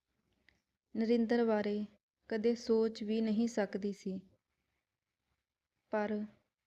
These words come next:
ਦੀਪੀ ਨੂੰ ਇਸ ਗੱਲ ਦਾ ਵੀ ਬਹੁਤ ਦੁੱਖ ਸੀ ਕਿ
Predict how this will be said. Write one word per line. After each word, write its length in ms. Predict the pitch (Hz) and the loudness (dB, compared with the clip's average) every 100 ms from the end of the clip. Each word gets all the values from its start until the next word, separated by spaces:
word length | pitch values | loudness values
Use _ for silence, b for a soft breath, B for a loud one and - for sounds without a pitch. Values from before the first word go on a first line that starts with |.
| - 190 | -16 -4
ਦੀਪੀ 480 | 226 226 - 247 | -2 -2 0 2
ਨੂੰ 340 | 240 208 196 208 - _ _ _ _ - | 4 2 -2 -8 -14 _ _ _ _ -2
ਇਸ 240 | 220 233 | -2 -2
ਗੱਲ 400 | 220 220 208 208 | 0 0 2 0
ਦਾ 240 | 208 208 | 0 0
ਵੀ 320 | 202 202 202 220 B B B _ _ - | 0 -2 -2 -8 B B B _ _ -8
ਬਹੁਤ 400 | 220 220 233 226 | -2 0 0 -2
ਦੁੱਖ 300 | 208 214 214 | 0 0 -2
ਸੀ 260 | - 220 208 | -4 -2 -2
ਕਿ 360 | 214 208 202 | 0 0 0